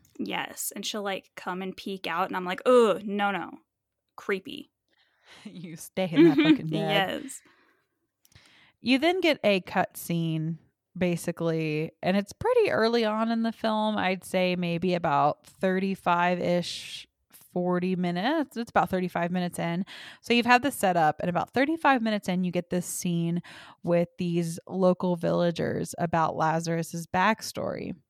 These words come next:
Speaker 2: And he lost his daughter in a tragic fire,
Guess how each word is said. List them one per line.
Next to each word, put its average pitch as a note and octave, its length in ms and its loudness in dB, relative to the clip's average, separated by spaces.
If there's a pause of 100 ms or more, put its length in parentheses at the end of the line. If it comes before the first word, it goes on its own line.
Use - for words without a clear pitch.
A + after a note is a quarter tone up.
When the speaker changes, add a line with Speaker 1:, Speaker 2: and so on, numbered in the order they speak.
(320)
Speaker 2:
And F3+ 340 2
he G3+ 200 0
lost F#3+ 460 2
his F#3 240 -2
daughter E3 440 2
in E3+ 220 -2
a E3+ 140 -2
tragic E3 480 -4
fire, E3+ 560 0